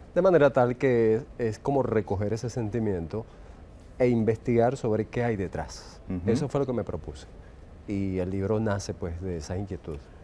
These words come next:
Speaker 2: ¿Y qué descubriste que hay detrás de entonces?
Speaker 1: Muchísimas cosas.
Speaker 2: Por ejemplo.
Speaker 1: De lado y lado, porque el libro, eh, eh, su título pudiera invitar a creer que está orientado solo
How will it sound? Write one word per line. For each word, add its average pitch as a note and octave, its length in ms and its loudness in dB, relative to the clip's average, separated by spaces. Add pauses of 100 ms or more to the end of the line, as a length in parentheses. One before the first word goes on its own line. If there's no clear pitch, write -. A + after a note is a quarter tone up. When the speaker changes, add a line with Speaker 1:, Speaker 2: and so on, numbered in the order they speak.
Speaker 2:
¿Y G#2+ 100 -4
qué G2+ 220 4
descubriste G2 600 0
que D2+ 120 -4
hay D#2 60 2
detrás E2 360 2
de E2+ 80 0
entonces? A#2 420 4
Speaker 1:
Muchísimas G2+ 600 -2
cosas. - 280 -10
Speaker 2:
Por D#2+ 120 2
ejemplo. E2 320 0
Speaker 1:
De G#2+ 60 6
lado G2 240 4
y A2+ 40 4
lado, A#2+ 340 6
porque F#2+ 760 -2
el F#2 220 -4
libro, F#2 760 0 (480)
eh, F2 200 -4
eh, E2 300 -6
su - 200 -8
título G#2 560 -2 (380)
pudiera G2 300 0
invitar A2 500 0 (300)
a G2+ 80 -4
creer F#2+ 400 -2 (400)
que F2+ 560 -2
está F#2 320 -4
orientado G#2 480 0
solo G2+ 500 2